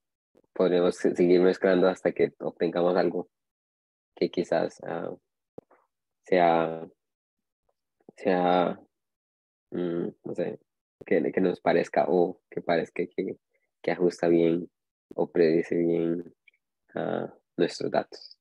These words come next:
los datos que estamos tratando de modelar. Ah,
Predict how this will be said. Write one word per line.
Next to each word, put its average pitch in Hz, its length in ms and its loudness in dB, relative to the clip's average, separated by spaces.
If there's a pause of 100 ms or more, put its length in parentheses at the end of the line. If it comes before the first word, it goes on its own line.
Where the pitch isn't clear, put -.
los 82 160 2
datos 80 260 0
que - 60 -20
estamos - 320 -6
tratando - 380 -6
de 92 40 -2
modelar. - 380 -4 (2000)
Ah, 90 460 2